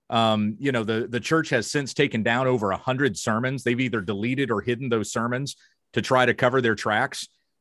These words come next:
And, uh, and then that ended up in Newsweek. Um, uh, it, there were, there were even secular media sources that were covering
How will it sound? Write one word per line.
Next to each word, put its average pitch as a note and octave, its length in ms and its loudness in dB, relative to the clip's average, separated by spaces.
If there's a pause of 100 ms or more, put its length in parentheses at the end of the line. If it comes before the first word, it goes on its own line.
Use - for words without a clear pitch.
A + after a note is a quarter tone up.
(140)
And, B2+ 320 4
uh, A#2+ 160 4
and C3 140 2
then C3+ 120 2
that D3 180 6
ended C3 200 2
up B2+ 180 2
in G#2 160 2
Newsweek. C#3 580 -2 (200)
Um, G#2 520 2 (120)
uh, A2 160 -4
it, A#2 300 -4
there C#3+ 100 4
were, C#3 100 2
there D3 140 4
were D3 60 4
even B2 200 2
secular D#3 460 0
media G#2+ 300 -2
sources A2+ 380 -4
that A2 140 2
were G#2 120 -2
covering A2+ 500 2